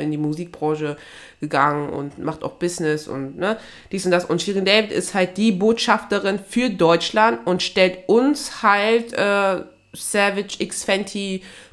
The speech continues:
Produkte, also nicht Produkte, aber halt so, ähm, Kleidung, äh, Unterwäsche halt vor, die es halt jetzt aktuell neu gibt. Ähm,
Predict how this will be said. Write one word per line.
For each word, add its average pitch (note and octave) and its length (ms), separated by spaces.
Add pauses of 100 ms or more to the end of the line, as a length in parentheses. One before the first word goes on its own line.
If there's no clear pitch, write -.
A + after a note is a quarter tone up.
Produkte, G3 760
also D#3+ 200
nicht D#3 160
Produkte, E3 320
aber D#3+ 220
halt D#3+ 180
so, D#3 380
ähm, D3 640 (160)
Kleidung, F#3 540
äh, E3 80 (240)
Unterwäsche F#3+ 520
halt E3+ 160
vor, F#3 420 (340)
die G3+ 180
es G3+ 180
halt F3+ 220
jetzt F3 180
aktuell - 360
neu D#3+ 160
gibt. C#3+ 400 (500)
Ähm, F#3 680